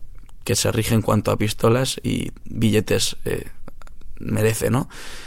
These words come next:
¿Cómo ves, como compositor, que esto sea lo que realmente f-, está funcionando a niveles masivos? ¿Te crea frust-, te crea frustración?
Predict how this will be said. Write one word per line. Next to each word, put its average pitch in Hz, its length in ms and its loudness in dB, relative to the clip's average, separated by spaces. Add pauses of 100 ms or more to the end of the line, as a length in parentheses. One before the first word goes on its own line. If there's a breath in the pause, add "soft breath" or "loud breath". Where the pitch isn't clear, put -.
(380 loud breath)
¿Cómo 127 280 8
ves, 127 260 6
como 110 300 6
compositor, 110 600 6 (140)
que 113 180 6
esto 117 220 4
sea 120 160 6
lo 117 100 6
que 110 100 2
realmente 113 400 6
f-, - 180 0
está 117 240 2
funcionando 117 380 6
a 117 40 6
niveles 113 300 8
masivos? 117 460 4 (600 loud breath)
¿Te 110 120 4
crea 127 200 6
frust-, 120 420 2
te 135 120 4
crea 131 200 6
frustración? 120 760 6